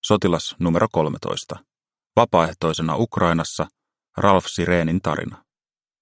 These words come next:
Suomentanut Veli-Pekka Ketola, lukija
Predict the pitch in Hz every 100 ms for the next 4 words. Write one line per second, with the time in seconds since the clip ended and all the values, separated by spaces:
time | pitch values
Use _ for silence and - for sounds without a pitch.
0 | _ _ _ _ _ - 123 101 85 82
1 | 73 104 98 82 - - - 107 92 82
2 | - _ _ _ _ _ - 101 - 85
3 | 76